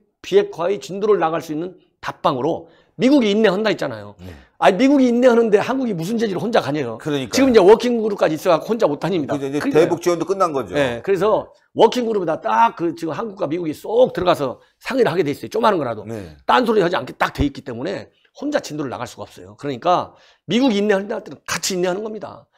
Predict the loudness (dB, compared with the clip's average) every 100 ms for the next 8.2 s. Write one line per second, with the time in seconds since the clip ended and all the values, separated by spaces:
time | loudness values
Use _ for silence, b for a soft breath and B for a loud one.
0 | _ -10 2 2 4 0 -2 -2 -8 -14
1 | -18 _ -20 -8 -4 0 0 -2 -6 -8
2 | -8 -10 -10 -10 -10 -12 _ _ _ -6
3 | -6 -4 -6 -8 -10 -16 -10 -8 -6 -8
4 | -10 -16 -18 -16 -8 -4 -2 -2 -4 -6
5 | -8 -8 -8 -10 -16 -18 -20 B B -20
6 | B -10 -6 -4 -6 -2 0 0 0 -6
7 | -4 -4 -6 -14 -14 -14 -14 -14 -16 -18
8 | -20